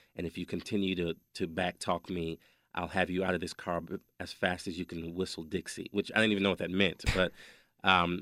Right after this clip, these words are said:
Speaker 1: so, so I'm in the front seat, you know, young kid. I say, "Police officer, um, could you please be respectful to my mother?" Um, maybe not the best thing to say, but I'm, I'm, you know, he's, he's disrespecting my mother, and, you know, it's,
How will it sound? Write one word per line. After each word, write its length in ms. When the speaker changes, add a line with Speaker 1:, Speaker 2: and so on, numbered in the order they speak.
Speaker 1:
so, 240
so 120
I'm 160
in 40
the 60
front 240
seat, 320
you 80
know, 180
young 260
kid. 320
I 80
say, 300
"Police 300
officer, 400
um, 180
could 200
you 60
please 340
be 180
respectful 600
to 100
my 120
mother?" 360
Um, 340
maybe 240
not 140
the 80
best 300
thing 140
to 60
say, 240
but 120
I'm, 160
I'm, 300
you 100
know, 120
he's, 220
he's 240
disrespecting 600
my 100
mother, 380
and, 200
you 120
know, 320
it's, 180